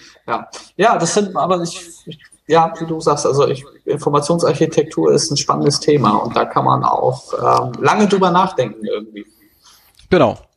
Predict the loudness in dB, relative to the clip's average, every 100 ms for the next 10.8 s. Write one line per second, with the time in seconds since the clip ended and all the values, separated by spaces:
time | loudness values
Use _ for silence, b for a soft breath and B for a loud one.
0 | -20 B B _ 0 2 2 2 2 2
1 | 0 -6 -10 -2 0 0 -2 -4 -2 -2
2 | -2 -4 -4 -6 -2 0 2 0 0 -2
3 | -4 -6 -10 -12 -20 _ -4 0 0 -2
4 | -2 0 -2 -2 0 2 2 2 0 0
5 | 0 0 2 0 -2 0 2 2 0 0
6 | 0 0 0 2 0 0 -2 -2 -14 B
7 | B B -10 -4 0 2 4 2 0 2
8 | 2 2 0 -2 -2 0 2 2 -2 -2
9 | -2 -2 -4 -2 0 0 0 -2 -4 -2
10 | -4 -4 -4 2 4 4 0